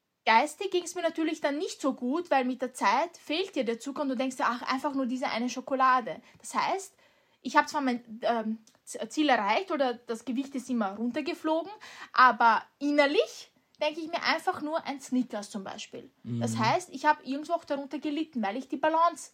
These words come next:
Speaker 1: nicht gefunden hab.
Speaker 2: Mhm.
Speaker 1: Und dann ist das so weitergegangen,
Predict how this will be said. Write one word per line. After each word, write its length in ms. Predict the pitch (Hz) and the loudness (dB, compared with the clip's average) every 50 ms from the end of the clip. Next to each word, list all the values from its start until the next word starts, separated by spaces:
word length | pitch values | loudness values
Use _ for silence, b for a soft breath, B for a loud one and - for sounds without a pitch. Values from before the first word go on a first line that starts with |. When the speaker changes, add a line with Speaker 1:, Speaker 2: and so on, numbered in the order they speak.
| _ | _
Speaker 1:
nicht 240 | - 233 226 - - | -8 -8 -8 -6 -8
gefunden 500 | 247 226 - 233 220 208 202 - 220 214 | -12 -12 -8 -8 -8 -8 -6 -8 -10 -8
hab. 220 | - - - _ _ _ _ | -8 -10 -12 _ _ _ _
Speaker 2:
Mhm. 520 | 135 120 117 113 110 113 120 127 147 147 b b b b b b b b b _ | -6 -4 -4 -2 -2 -2 -2 -4 -6 -8 b b b b b b b b b _
Speaker 1:
Und 500 | 269 277 277 269 269 269 262 - - - _ | 2 6 6 6 6 6 2 -2 -6 -14 _
dann 200 | - 269 277 302 - | 2 4 4 4 0
ist 140 | 247 311 - | -6 -10 -10
das 100 | 320 294 | -10 -8
so 100 | - 285 | -4 2
weitergegangen, 720 | 240 220 262 - 370 359 359 349 330 311 311 320 349 381 | 2 2 2 2 -2 -6 -6 -2 0 0 0 0 -2 -6